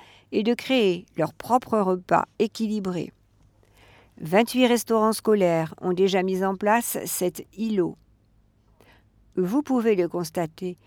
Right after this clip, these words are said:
notre majorité ne transige pas en matière d'éducation. Nous restons ambitieux et déterminés pour offrir le meilleur cadre éducatif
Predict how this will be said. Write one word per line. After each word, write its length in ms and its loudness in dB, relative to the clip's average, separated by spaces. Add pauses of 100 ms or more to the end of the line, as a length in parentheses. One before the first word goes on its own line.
(260)
notre 240 4
majorité 580 4
ne 80 2
transige 800 0
pas 240 4 (160)
en 100 2
matière 320 0
d'éducation. 760 -6 (760)
Nous 140 4
restons 340 2 (160)
ambitieux 720 2
et 120 0
déterminés 840 -4 (480)
pour 160 0
offrir 680 0
le 160 2
meilleur 380 0
cadre 300 0
éducatif 680 -6